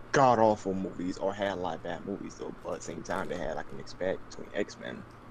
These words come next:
and Spider-Man, right? So, again, and then D C made good movies with the Dark Knight trilogy, except for the last one. And then here they are again with Man of Steel and onward. They're making bad movies, and Marvel is trumping them again. So, like, it's an endless game between these two.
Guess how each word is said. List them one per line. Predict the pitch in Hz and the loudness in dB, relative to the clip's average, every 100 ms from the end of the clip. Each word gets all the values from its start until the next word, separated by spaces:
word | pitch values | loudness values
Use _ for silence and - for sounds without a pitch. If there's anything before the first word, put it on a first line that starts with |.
| - | -12
and | - - | -10 -6
Spider-Man, | - 131 76 - | 0 0 0 -4
right? | 80 135 - - - - - - - - | -4 -4 -6 -12 -14 -12 -12 -12 -14 -14
So, | - 90 95 90 98 | -2 2 4 2 0
again, | 104 139 113 85 | 4 6 6 2
and | 82 | 0
then | 95 98 | 2 2
D | 107 104 | 2 2
C | 110 117 | 2 4
made | 101 98 120 | 4 4 6
good | 185 | 6
movies | - 82 85 - | 4 0 -2 -6
with | - | -6
the | - | -2
Dark | - - | 0 0
Knight | 170 - | 0 0
trilogy, | 85 85 - | -2 -2 -4
except | - - 85 | -4 -4 -4
for | 95 | 0
the | |
last | 113 151 - | 4 4 2
one. | - - - - - - - - - - - | -6 -12 -14 -18 -18 -18 -18 -18 -18 -12 -8
And | 95 | 4
then | 101 98 98 98 104 | 6 6 4 2 4
here | 101 101 | 6 8
they | |
are | 104 127 | 10 10
again | 139 190 92 | 10 8 6
with | 90 | 2
Man | 92 98 | 2 0
of | 101 | 4
Steel | 110 107 | 4 6
and | 107 | 6
onward. | 139 - - - | 4 2 -4 -4
They're | 90 | -4
making | 90 95 98 | -4 -2 0
bad | 175 82 | 2 2
movies, | 87 85 - - | 0 -4 -8 -8
and | 90 87 | -4 4
Marvel | 113 98 101 | 4 4 0
is | - | -2
trumping | 151 147 92 | 0 0 -2
them | 76 | -8
again. | 85 82 101 - - | -6 -4 -6 -10 2
So, | 127 113 | 8 8
like, | 113 101 95 - - - - - - | 8 6 4 0 -12 -16 -14 -10 0
it's | 135 | 2
an | 135 | 4
endless | 120 123 113 | 4 4 4
game | 107 143 120 | 4 4 4
between | - 95 | 0 -4
these | 95 | -2
two. | 101 | -2